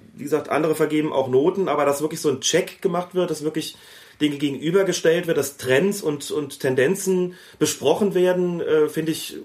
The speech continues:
ungewöhnlich. Und man muss sagen, gemessen daran, was dann auch, ähm, wie der D F B das dann auch sieht mit den Schiedsrichtern, was sich immer mal daran zeigt,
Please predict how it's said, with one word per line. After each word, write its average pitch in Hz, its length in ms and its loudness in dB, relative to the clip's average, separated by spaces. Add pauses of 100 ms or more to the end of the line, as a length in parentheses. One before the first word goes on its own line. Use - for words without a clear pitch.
(140)
ungewöhnlich. 180 560 2
Und 170 60 -6
man 180 120 2
muss 165 140 -4
sagen, 160 420 0 (600)
gemessen 151 440 2
daran, 170 320 4
was 160 160 2
dann 165 180 0
auch, - 380 0
ähm, 139 460 -2 (560)
wie 131 80 -2
der 139 100 4
D 131 80 0
F 131 140 0
B 143 100 2
das 156 140 4
dann 139 160 0
auch 123 160 0
sieht 135 640 -2 (500)
mit 170 140 0
den 175 100 2
Schiedsrichtern, 175 520 0
was 143 120 -4
sich 147 160 -6
immer 143 240 2
mal 131 180 0
daran 147 300 2
zeigt, 151 500 2